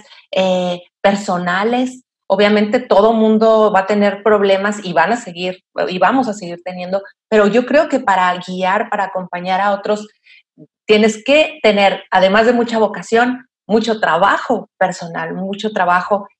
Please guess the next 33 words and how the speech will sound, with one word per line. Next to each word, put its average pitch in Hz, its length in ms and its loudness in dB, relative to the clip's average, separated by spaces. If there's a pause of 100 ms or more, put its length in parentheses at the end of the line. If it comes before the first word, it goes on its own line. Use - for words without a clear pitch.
interno. 180 760 0 (180)
Y, 180 560 -6
y, 190 40 -4
y 180 40 -6
yo 208 120 6
me 233 60 4
imagino 208 380 2
que 202 100 2
por 160 180 0
eso 214 320 2 (240)
al 180 140 2
final 180 380 2
de, 214 420 4
de 180 140 4
la 170 180 4
carrera, 196 560 2 (220)
eh, 175 280 4
pues 190 200 2
terminó 180 400 2
la 226 140 4
mitad, 214 480 2
¿no? 214 240 0
O 196 40 -4
menos 196 300 -2
de 202 80 -2
la 175 120 -2
mitad, 175 420 -4
porque 170 480 -6
sí 208 560 -6 (240)
es 208 260 -2
un 214 260 -2
trabajo 202 600 -2 (380)
complicado 170 600 0